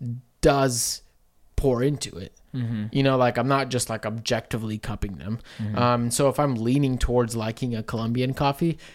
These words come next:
Speaker 1: I'm probably gonna lean towards, you know, pushing Sergi to,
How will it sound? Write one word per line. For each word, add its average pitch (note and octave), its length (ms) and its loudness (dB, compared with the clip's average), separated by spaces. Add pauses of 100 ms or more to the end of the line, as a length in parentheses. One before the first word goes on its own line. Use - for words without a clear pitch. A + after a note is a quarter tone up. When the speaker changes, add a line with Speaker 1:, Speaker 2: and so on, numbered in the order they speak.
(200)
Speaker 1:
I'm A#2 140 -8 (100)
probably G3 440 2
gonna F#3 280 4
lean D#3+ 320 2
towards, C3+ 440 2
you B2 100 2
know, A2+ 300 2 (520)
pushing C3+ 380 0
Sergi A#2 440 0
to, A2 340 0